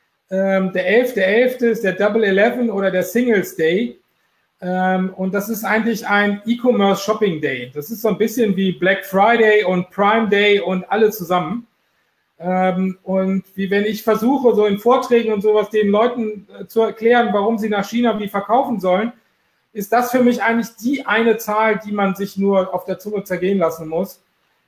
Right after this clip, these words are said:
Wenn wir uns anschauen, was an diesem einen Tag letztes Jahr, zweitausendsiebzehn, am elften elften, an dem einen Tag, ist so viel Umsatz auf den zwei Marktplätzen Tmall und J D,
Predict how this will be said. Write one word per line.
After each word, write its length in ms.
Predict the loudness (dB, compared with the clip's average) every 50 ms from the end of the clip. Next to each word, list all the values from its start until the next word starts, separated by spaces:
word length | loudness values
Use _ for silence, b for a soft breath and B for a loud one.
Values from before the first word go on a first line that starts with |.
| _
Wenn 220 | -4 -2 0 0 2
wir 160 | 2 2 2
uns 160 | 2 0 0
anschauen, 540 | 0 -2 -2 -2 -2 0 2 2 2 2 2
was 160 | 0 -2 -2
an 140 | -2 -2 -2
diesem 340 | -2 -2 -4 -6 -8 -8 -4
einen 420 | -2 0 0 0 0 -2 -4 -4 -6
Tag 420 | -4 -2 0 2 2 0 0 0
letztes 440 | 0 0 0 -2 -4 -8 -8 -6 -2
Jahr, 400 | 0 0 2 2 0 -2 -6 -10
zweitausendsiebzehn, 1000 | -8 -4 -2 -2 0 0 0 -2 0 -2 -4 -4 -4 -6 _ -10 -10 -10 -10 -8 -8
am 140 | -10 -10 -6 -2
elften 360 | 0 2 2 0 0 -6 -4
elften, 320 | -2 -2 -2 -4 -6 -10
an 60 | -12
dem 160 | -12 -12 -10 -6
einen 320 | -4 -2 -2 -2 -2 -4
Tag, 320 | -4 -6 -6 -6 -6 -12 -16 _ _ _ _ _ _ _ _ _ _ _ _ _ _ _ _ _ _ _ _ _ _ 0
ist 440 | 4 4 4 4 2 -4 -10 -8 0
so 160 | 2 2 2
viel 180 | 4 2 0 2
Umsatz 800 | 2 2 2 2 4 4 4 4 4 2 0 -6 -8 -12 -14 _ 0
auf 280 | 4 4 4 4 2
den 160 | 2 0 0 0
zwei 260 | 2 2 2 2 2
Marktplätzen 720 | 2 2 0 0 -2 -2 -2 -2 -2 -2 -6 -8 -8 -6
Tmall 460 | -2 -2 -2 0 2 4 4 4 4
und 220 | 2 2 0 0
J 240 | 2 2 0 0 0
D, 320 | -2 -4 -4 -6 -8 -12